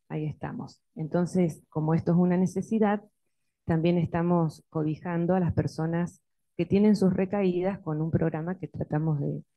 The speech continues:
de implementar para, eh, ayudarlos. Sí, sí. El programa Dijo Pródigo,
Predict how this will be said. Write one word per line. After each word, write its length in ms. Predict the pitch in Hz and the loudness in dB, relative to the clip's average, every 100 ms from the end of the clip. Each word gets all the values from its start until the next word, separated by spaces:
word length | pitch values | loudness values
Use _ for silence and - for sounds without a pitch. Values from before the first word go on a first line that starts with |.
| _ | _
de 80 | - | -8
implementar 600 | 156 160 160 170 165 165 | -4 -2 0 0 0 -2
para, 480 | 180 160 147 143 135 _ _ _ _ _ - | -2 -2 -2 -4 -10 _ _ _ _ _ -10
eh, 320 | 139 131 135 - | -6 -4 -6 -6
ayudarlos. 720 | 139 147 143 131 - - _ _ _ _ _ _ _ _ _ _ _ _ _ _ _ _ _ | -4 -2 -2 -4 -12 -20 _ _ _ _ _ _ _ _ _ _ _ _ _ _ _ _ _
Sí, 180 | - - | -8 -6
sí. 280 | - 156 156 _ _ _ | -6 -8 -10 _ _ _
El 160 | 165 165 | -4 -2
programa 480 | - 175 185 196 190 | 2 2 2 2 4
Dijo 360 | 196 - 202 | 2 2 0
Pródigo, 760 | - 220 220 220 202 220 247 240 | 2 4 6 6 4 4 2 -2